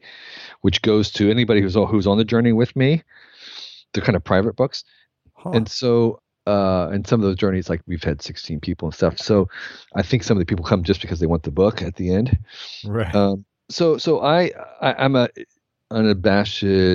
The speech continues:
Speaker 1: obsessive bookmaker, making lots of books that, um,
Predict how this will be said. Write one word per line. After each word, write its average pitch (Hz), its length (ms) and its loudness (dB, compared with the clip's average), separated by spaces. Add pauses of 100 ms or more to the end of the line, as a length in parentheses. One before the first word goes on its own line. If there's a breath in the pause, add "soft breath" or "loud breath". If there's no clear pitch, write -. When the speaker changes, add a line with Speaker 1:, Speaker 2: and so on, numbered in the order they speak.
(260)
Speaker 1:
obsessive 92 720 -2 (240)
bookmaker, 107 960 -2 (1300 loud breath)
making 131 220 4
lots 113 180 2
of 101 80 -2
books 113 220 0
that, 101 260 2
um, 87 360 2